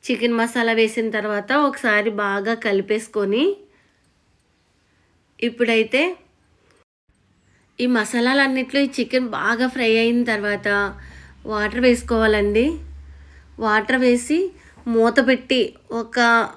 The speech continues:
ఫైవ్ విజిల్స్ అన్నా కూడా వేయించుకోవాలి. అలా ముద్ర చికెన్ అయితే మాత్రం ఫైవ్ విజిల్స్ కంపల్సరీ వేయించాలి ఫ్రెండ్స్. అదే లేతదైతే మనం మామూలుగా, ఆ, పెనంలో వండేసుకుంటే సరిపోతుంది.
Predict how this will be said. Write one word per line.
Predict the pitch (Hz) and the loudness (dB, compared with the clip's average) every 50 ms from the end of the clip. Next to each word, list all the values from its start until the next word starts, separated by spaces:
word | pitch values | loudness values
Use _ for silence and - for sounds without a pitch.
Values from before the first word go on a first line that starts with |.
| - 277 | -16 -20
ఫైవ్ | 240 - - - 240 226 233 240 247 | -20 -10 -2 2 4 4 4 4 4
విజిల్స్ | 240 214 190 240 254 240 - 285 | 2 4 4 4 4 4 2 0
అన్నా | 247 247 269 277 | 0 2 0 2
కూడా | 240 262 254 262 269 | 2 2 2 4 4
వేయించుకోవాలి. | 269 262 240 220 220 220 220 - - - 233 220 214 208 208 202 202 220 254 311 381 - _ _ - - - - - _ _ _ _ _ _ _ - | 4 4 4 4 4 2 -2 -6 -6 -4 -2 0 2 2 2 2 2 2 2 0 -2 -8 _ _ -20 -20 -20 -20 -20 _ _ _ _ _ _ _ -14
అలా | - 208 214 214 220 220 220 - - | -10 -8 -4 -4 -4 -4 -4 -6 -6
ముద్ర | 226 226 233 220 202 262 269 285 285 285 285 277 - 311 | -4 -4 -2 0 2 4 4 6 6 4 4 2 0 -2
చికెన్ | 254 - - | 0 0 0
అయితే | 285 269 254 262 277 | 0 0 0 0 0
మాత్రం | 262 269 277 247 302 330 294 | 0 0 0 0 0 -2 0
ఫైవ్ | 294 277 240 233 226 | 0 2 2 2 2
విజిల్స్ | 226 220 202 247 269 262 262 - | 2 2 2 0 -2 -2 -6 -8
కంపల్సరీ | - 247 226 214 202 196 233 240 233 247 240 233 254 | -6 -4 -4 -4 -2 -2 -2 -2 0 0 0 0 0
వేయించాలి | 254 247 226 214 226 233 233 226 214 208 | 0 0 0 0 0 0 -2 -2 -2 -4
ఫ్రెండ్స్. | 202 220 208 196 190 185 - - - _ _ _ _ - - - - - _ - - | -4 -6 -6 -4 -4 -6 -8 -12 -20 _ _ _ _ -20 -20 -20 -20 -20 _ -6 -2
అదే | 226 226 226 262 | -2 0 0 2
లేతదైతే | 262 262 247 240 233 240 240 269 247 262 262 247 254 294 | 2 2 4 4 4 2 2 0 0 2 2 2 2 4
మనం | 294 285 285 277 277 277 269 | 4 4 4 4 2 2 2
మామూలుగా, | 254 233 233 226 233 240 247 247 240 226 254 247 247 247 240 240 240 240 - - - - - _ _ _ _ - | 2 2 2 2 4 4 2 2 2 2 2 2 2 2 0 -2 -4 -8 -14 -20 -20 -20 -20 _ _ _ _ -14
ఆ, | - - 220 214 214 214 214 - - - - - | -10 -8 -6 -4 -4 -6 -6 -8 -12 -10 -4 0
పెనంలో | 254 240 233 240 240 240 240 247 254 262 262 | 2 2 2 4 4 4 4 4 4 2 2
వండేసుకుంటే | 262 247 233 233 240 240 - 254 240 226 240 247 | 2 2 2 2 0 0 0 -2 0 2 0 0
సరిపోతుంది. | 247 - 240 220 214 214 - 226 214 226 226 214 214 208 208 226 277 381 403 | 2 2 0 0 0 0 0 0 0 2 0 2 2 2 2 2 2 0 -2